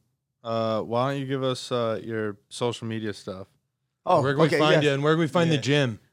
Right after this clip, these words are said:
Speaker 1: Yeah.
Speaker 2: Okay, awesome. Um, um, well, uh, you can find us at, uh, Dragon Snake M M A on Instagram, uh,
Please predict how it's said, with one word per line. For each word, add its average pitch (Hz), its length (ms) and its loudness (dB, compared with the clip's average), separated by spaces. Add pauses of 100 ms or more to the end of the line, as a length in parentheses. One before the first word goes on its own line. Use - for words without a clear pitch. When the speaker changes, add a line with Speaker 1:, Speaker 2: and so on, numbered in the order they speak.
Speaker 1:
Yeah. 135 140 2
Speaker 2:
Okay, 180 340 4
awesome. 135 480 -2 (120)
Um, 156 300 2
um, 151 300 2
well, 180 420 6
uh, 156 320 4 (400)
you 180 140 0
can 180 100 2
find 185 320 4
us 180 320 4 (100)
at, 147 300 2
uh, 139 300 4 (200)
Dragon 147 380 2
Snake 147 320 0
M 143 140 0
M 139 160 2
A 143 220 4
on 127 200 0
Instagram, 147 800 0
uh, 127 420 0